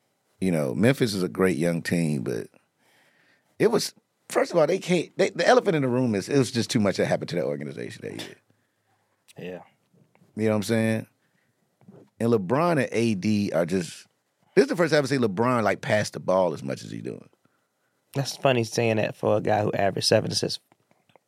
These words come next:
Speaker 1: Yeah, I mean, but he's not, like,
Speaker 2: Career.
Speaker 1: he's not holding the ball.
Speaker 2: Yeah, he's playing off the ball a
Speaker 1: He's
Speaker 2: lot.
Speaker 1: playing off the ball. And it's, that, that's how you keep longevity in your career, actually.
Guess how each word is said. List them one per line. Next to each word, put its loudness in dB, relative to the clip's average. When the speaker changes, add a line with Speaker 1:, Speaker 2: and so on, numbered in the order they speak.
Speaker 1:
Yeah, 2
I 0
mean, 0
but 2
he's 2
not, 2
like, 2
Speaker 2:
Career. -2
Speaker 1:
he's 0
not 2
holding 0
the -2
ball. -2
Speaker 2:
Yeah, 0
he's -6
playing 2
off 2
the -8
ball 0
a -2
Speaker 1:
He's 0
Speaker 2:
lot. -6
Speaker 1:
playing 0
off 0
the -6
ball. 0
And 4
it's, -2
that, -2
that's 2
how 0
you 2
keep -2
longevity 2
in 2
your 2
career, 0
actually. -6